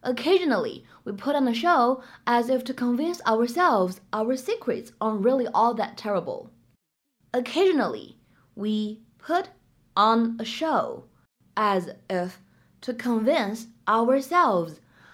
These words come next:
our secrets aren't really all that terrible.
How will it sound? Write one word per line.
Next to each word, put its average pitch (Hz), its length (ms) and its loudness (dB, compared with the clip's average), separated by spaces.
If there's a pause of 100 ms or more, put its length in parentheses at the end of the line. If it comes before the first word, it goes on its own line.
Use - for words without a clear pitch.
(220)
our 285 340 4
secrets - 680 -6 (280)
aren't 285 460 4 (140)
really 220 640 2 (220)
all 262 400 2 (140)
that 185 340 -4 (160)
terrible. 247 600 0